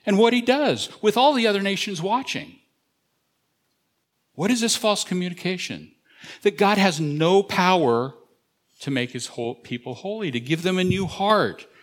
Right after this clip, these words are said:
and transform them. But that's not true. God does make his people holy. That's exactly what he does.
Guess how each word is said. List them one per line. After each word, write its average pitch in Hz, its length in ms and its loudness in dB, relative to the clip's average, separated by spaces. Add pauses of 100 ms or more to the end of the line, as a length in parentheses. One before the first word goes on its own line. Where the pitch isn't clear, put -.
(140)
and 175 100 -6
transform 190 760 -4
them. 101 420 2 (960)
But 202 120 -4
that's 208 240 0
not 190 220 2
true. 226 680 0 (880)
God 214 320 -2
does 247 340 4
make 170 200 2
his 127 160 -2
people 151 340 0
holy. 131 340 2
That's 180 240 -2
exactly 262 680 0
what 139 220 2
he 117 80 -2
does. - 760 -10